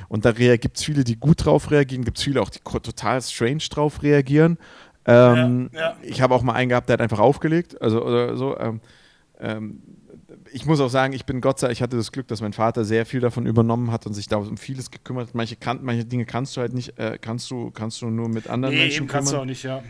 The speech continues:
Speaker 2: Ja.
Speaker 1: Also kannst du auch nur selber machen. Aber diese, diese Off-Guard-Situationen, die werden ja immer weniger. Also ich bin,
Speaker 2: Ja, ja,
Speaker 1: bin,
Speaker 2: das ist das schon.
Speaker 1: bin, was
Speaker 2: Also
Speaker 1: das
Speaker 2: wir hatten das ja damals auch, ja, also bei uns war das ja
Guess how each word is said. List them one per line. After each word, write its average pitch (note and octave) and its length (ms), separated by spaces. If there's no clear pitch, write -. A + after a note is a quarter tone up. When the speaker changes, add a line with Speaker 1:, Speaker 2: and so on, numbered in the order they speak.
Speaker 2:
Ja. C3+ 100
Speaker 1:
Also A#2 160
kannst B2 340
du C3+ 40
auch A#2+ 40
nur A#2+ 100
selber B2+ 280
machen. C#3 160
Aber A#2 220
diese, A2+ 340
diese A2 360
Off-Guard-Situationen, A#2+ 960
die G#2 80
werden A2+ 180
ja A2 60
immer G2+ 220
weniger. G#2 460
Also F#2+ 420
ich - 120
bin, G#2 340
Speaker 2:
Ja, D3+ 160
ja, E3 140
Speaker 1:
bin, D#3 80
Speaker 2:
das D#3+ 100
ist - 120
das - 120
schon. C#3 280
Speaker 1:
bin, A#2 160
was A2+ 140
Speaker 2:
Also D3+ 120
Speaker 1:
das - 200
Speaker 2:
wir F3 80
hatten G#3 140
das E3+ 160
ja D#3 80
damals D#3+ 380
auch, D#3 320
ja, C#3 220
also C#3 220
bei D#3+ 80
uns D#3 180
war D#3 80
das C#3+ 180
ja C#3+ 260